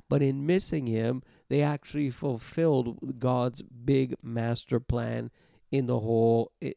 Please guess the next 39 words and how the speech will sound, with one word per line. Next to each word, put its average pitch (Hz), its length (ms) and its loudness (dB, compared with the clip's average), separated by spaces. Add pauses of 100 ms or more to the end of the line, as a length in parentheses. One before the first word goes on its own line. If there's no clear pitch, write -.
i-, 120 160 -10
in 135 160 -6
the 117 100 -4
whole 131 220 4
thing. 127 360 -2 (500)
"And 127 220 2
though 135 120 10
they 120 140 4
found 156 460 2
no 165 200 6
proper 156 460 -2
ground 131 460 2
for 120 240 0
a 110 40 -2
death 143 300 0
sentence, 139 480 -4
they 120 220 -2
asked 113 440 -8
Pilate 135 460 0
to 113 100 -2
have 110 200 -4
him 113 180 -2
executed. 131 800 0 (360)
And 123 100 4
when 131 100 4
they 127 100 2
had 123 140 0
carried 131 340 2
out 123 180 2
all 156 360 6
that 175 100 6
was 151 200 2
written 156 340 4
about 110 340 0
him," 110 300 -6
you 110 100 -2
see? 156 320 0 (300)
So, 143 400 4 (280)
uh, 160 140 -4